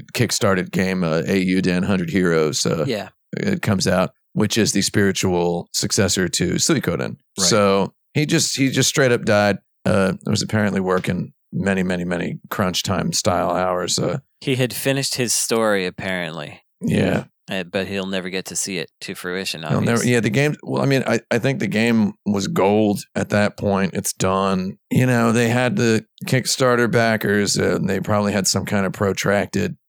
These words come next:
Speaker 1: schedule, uh, necessitated by a small budget. They had external investors as well, I believe. They, at some point,
Speaker 2: Yeah.
Speaker 1: much like Bloodstained, they released a sort of, uh, pregame game.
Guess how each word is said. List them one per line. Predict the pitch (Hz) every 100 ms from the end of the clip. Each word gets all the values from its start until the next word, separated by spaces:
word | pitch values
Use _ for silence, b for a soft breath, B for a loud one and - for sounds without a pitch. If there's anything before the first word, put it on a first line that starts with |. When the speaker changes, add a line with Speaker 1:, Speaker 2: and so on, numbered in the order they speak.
| -
Speaker 1:
schedule, | - 107 95 95 95 98 95 95
uh, | 92 92 95 101 104 101
necessitated | 98 - 95 - - 95 92 90
by | - 92 92
a | 92
small | 95 - 98 98 95
budget. | 95 95 92 95 - _ -
They | 101
had | 98 98
external | 92 101 - 101 95 92
investors | 92 123 - - 87
as | 87 -
well, | 92 95 95
I |
believe. | 90 92 87 85 87 - _ 135
They, | 123 123
at | 117
some | 135 120
point, | 101 120 110
Speaker 2:
Yeah. | 110
Speaker 1:
much | 120 -
like | 117 110
Bloodstained, | 101 104 101 - 104 101 98 98 -
they | 101 98
released | 101 98 104 104 -
a | 101
sort | - 107 104
of, | 101 87 98
uh, | 98 98 - -
pregame | 123 120 110 120 117 120 123 _ _
game. | 127 117 120 127